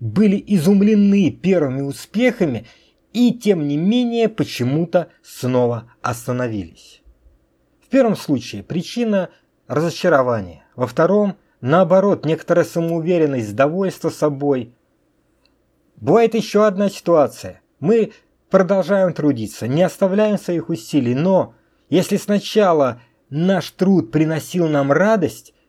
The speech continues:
то теперь всё движется со скрипом, по инерции,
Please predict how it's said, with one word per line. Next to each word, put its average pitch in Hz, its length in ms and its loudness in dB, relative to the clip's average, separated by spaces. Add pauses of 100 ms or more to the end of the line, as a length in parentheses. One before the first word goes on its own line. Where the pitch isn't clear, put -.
(160)
то 160 100 -2
теперь 220 760 0 (180)
всё - 220 -2
движется 156 560 -2
со 139 180 -2
скрипом, 156 600 -4
по 139 160 0
инерции, 151 800 -2